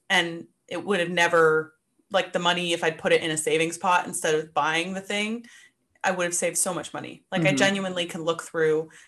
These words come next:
Speaker 1: just go through your Amazon orders. It's
Speaker 2: Mm, no.
Speaker 1: disgusting, honestly.
Speaker 2: <laughs>
Speaker 1: It's disgusting. I did it the other day 'cause I was looking for an address thing for my employment record. And I was looking and I'm like,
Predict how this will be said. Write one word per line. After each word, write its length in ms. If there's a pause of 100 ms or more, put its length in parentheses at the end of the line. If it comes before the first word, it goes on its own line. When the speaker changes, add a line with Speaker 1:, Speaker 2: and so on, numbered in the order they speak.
(100)
Speaker 1:
just 340
go 160
through 140
your 180
Amazon 440
orders. 480 (120)
It's 200
Speaker 2:
Mm, 200
no. 220
Speaker 1:
disgusting, 220
honestly. 600
Speaker 2:
<laughs> 200
Speaker 1:
It's 100
disgusting. 500
I 120
did 140
it 80
the 100
other 100
day 200
'cause 120
I 60
was 100
looking 280
for 320
an 240
address 360
thing 220
for 100
my 120
employment 480
record. 400 (380)
And 120
I 40
was 180
looking 240
and 100
I'm 80
like, 220